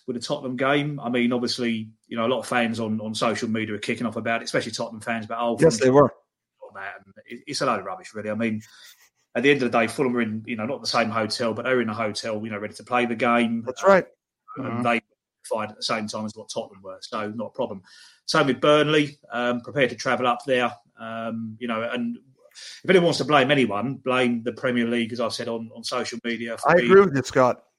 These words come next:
Speaker 2: They waited way too long to make the decision on that.
Speaker 1: Yeah, but at the same time, I mean, the Premier League have cancelled it, and they've done it for the safety of everyone else. I mean, it only takes one to infect a whole team, and then
Speaker 2: Yep.
Speaker 1: for one, for the sake of obviously playing a game or two games, do they want the rest of the season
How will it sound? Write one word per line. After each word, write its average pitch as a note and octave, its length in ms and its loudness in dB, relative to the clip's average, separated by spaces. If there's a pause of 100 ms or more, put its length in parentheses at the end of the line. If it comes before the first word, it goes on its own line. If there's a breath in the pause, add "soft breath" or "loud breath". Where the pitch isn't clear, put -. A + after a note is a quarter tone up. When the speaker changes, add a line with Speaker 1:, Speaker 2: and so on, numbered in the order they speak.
Speaker 2:
They D3 100 4
waited D3+ 380 4
way E3 180 6
too F#3+ 220 0
long F#3 240 8
to D3+ 60 0
make D#3 220 0
the C#3+ 80 -12
decision C3 460 -2
on A#2 180 2
that. G#2 220 -4 (920 loud breath)
Speaker 1:
Yeah, A3+ 200 8
but A#3+ 100 6
at A3+ 60 4
the A3 60 0
same A3+ 200 6
time, F3+ 160 6
I E3+ 60 2
mean, F3 80 4
the E3 80 2
Premier G3+ 240 4
League C#3 140 4
have B2 100 2
cancelled B2 440 2
it, G#2 120 -6
and A#2 120 -6
they've A#2+ 140 0
done A2+ 160 -2
it G#2+ 80 -10
for A#2 60 -14
the A2+ 60 -10
safety B2 360 -2
of A#2 80 -4
everyone A#2+ 300 -2
else. B2+ 300 0
I B2 60 -4
mean, B2 160 -2
it C3+ 40 -4
only C3+ 180 -2
takes A2 300 -6
one A2+ 260 -4
to A#2 120 -10
infect G#2+ 360 -10
a B2 60 -6
whole G#2 320 -4
team, A2+ 460 -2
and A2 80 -2
then A2+ 320 -2 (160)
Speaker 2:
Yep. F#3 160 4 (460)
Speaker 1:
for D3 100 0
one, C3 320 4 (120)
for - 100 -8
the B2 60 -4
sake C3+ 320 2
of B2 80 0
obviously A#2+ 260 0
playing A#2 440 0
a B2 180 2
game A2+ 320 0
or G#2+ 100 -4
two A#2+ 220 -2
games, G#2+ 300 -6
do B2 80 -4
they A#2+ 60 -2
want A#2+ 140 -4
the A#2 60 -6
rest A2 180 -6
of B2+ 40 -12
the A2+ 60 -10
season A2+ 540 -2